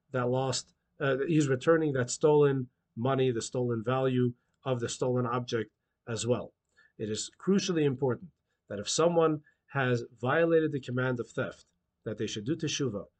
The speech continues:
and return the lost objects. Our sages wanted to make it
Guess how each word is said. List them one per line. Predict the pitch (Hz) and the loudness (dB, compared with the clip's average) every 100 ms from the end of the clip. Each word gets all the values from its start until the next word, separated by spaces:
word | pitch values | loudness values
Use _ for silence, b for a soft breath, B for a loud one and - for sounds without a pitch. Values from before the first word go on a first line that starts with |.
| _ _ 135 | _ _ -8
and | 110 | -6
return | 107 - 139 139 135 | -4 -2 -2 -2 -6
the | 110 | -6
lost | 117 110 - 110 | -6 -6 -10 -12
objects. | 101 - - _ - _ B B B B | -12 -14 -20 _ -20 _ B B B B
Our | 120 | -8
sages | - 180 190 180 135 | -2 0 2 2 2
wanted | 147 156 147 | 0 -2 -4
to | 131 | -4
make | 139 143 | -2 -2
it | 143 | -4